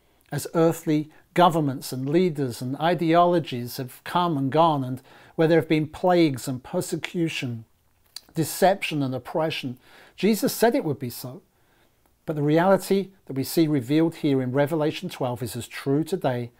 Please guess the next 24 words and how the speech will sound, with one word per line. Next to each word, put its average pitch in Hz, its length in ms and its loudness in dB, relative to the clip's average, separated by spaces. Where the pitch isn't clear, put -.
as 139 140 -8
it's 185 160 -6
ever 120 160 -4
been, 104 320 -12
that 139 160 -16
Jesus 139 440 -4
is 190 140 -4
on 190 140 0
the 190 60 -6
throne, 117 460 -6
Satan 151 500 -6
is 170 120 -8
defeated, 110 560 -6
and 113 220 -12
we 131 180 -2
will 110 400 0
overcome. 107 640 -10
We 147 140 -6
need 180 140 -4
to - 60 -16
be 151 100 -4
reminded 139 560 -4
of 120 120 -12
that 127 280 -12